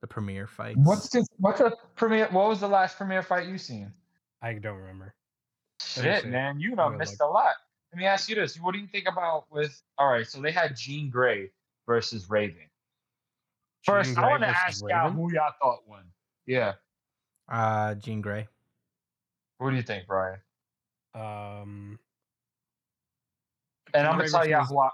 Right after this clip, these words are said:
Speaker 3: Raven?
Speaker 2: who, um, who I, I guess, like, who I thought was gonna win prior to, since y'all don't know. Like, I'll give y'all my understanding too.
Speaker 3: I think Raven wins.
Speaker 2: All right, I had, um,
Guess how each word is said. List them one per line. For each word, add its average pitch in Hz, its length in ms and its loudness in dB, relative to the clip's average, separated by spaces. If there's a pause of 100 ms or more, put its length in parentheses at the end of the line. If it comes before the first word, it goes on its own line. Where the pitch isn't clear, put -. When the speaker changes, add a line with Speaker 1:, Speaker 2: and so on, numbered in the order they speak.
(120)
Speaker 3:
Raven? 123 220 -6
Speaker 2:
who, 131 100 4
um, 107 460 -2 (260)
who 131 100 -2
I, 135 280 4
I 123 60 -2
guess, 131 280 -4
like, 120 200 0 (880)
who 143 140 2
I 135 140 4
thought 131 340 0
was 117 140 -6
gonna 117 180 -6
win 113 160 -8
prior 107 360 2
to, 107 260 -8
since 104 240 -12
y'all 104 200 4
don't 95 100 -6
know. 90 180 -2
Like, 95 180 0
I'll 110 80 2
give 101 160 -12
y'all 95 180 0
my 92 140 2 (140)
understanding - 320 -18 (240)
too. - 200 -14
Speaker 3:
I 135 80 -8
think 135 220 -8
Raven 113 400 -8
wins. 101 440 -18 (1400)
Speaker 2:
All 107 120 6
right, 95 160 6
I 117 140 4
had, 131 220 4
um, 107 340 -2